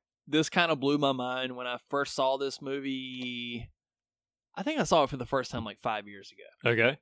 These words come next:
Speaker 1: But I saw this movie when I was probably f-, somewhere between four and six.
Speaker 2: Really?
Speaker 1: I did, but I only caught the last, like, two minutes here.
Speaker 2: Oh, okay.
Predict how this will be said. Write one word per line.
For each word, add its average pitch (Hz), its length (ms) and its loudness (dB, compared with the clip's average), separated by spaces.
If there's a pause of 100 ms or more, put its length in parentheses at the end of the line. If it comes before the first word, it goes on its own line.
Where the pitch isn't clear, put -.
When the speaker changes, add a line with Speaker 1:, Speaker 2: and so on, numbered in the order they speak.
Speaker 1:
But 147 320 6
I 196 220 6
saw 233 360 10
this 208 260 6
movie 180 420 2 (420)
when 135 220 4
I 156 200 10
was 156 460 4 (220)
probably 156 460 6
f-, 117 60 -6 (480)
somewhere 247 360 4
between 175 360 0
four 165 400 4
and 139 140 -2
six. - 600 -10 (140)
Speaker 2:
Really? 196 460 8 (160)
Speaker 1:
I 143 200 4
did, 151 420 2 (340)
but 151 180 10
I 143 200 10
only 233 320 2
caught 233 500 2
the 139 140 0
last, 160 760 2 (200)
like, 120 220 -4 (160)
two 190 260 0
minutes 170 380 4
here. 98 340 -8
Speaker 2:
Oh, 190 240 12
okay. 143 300 10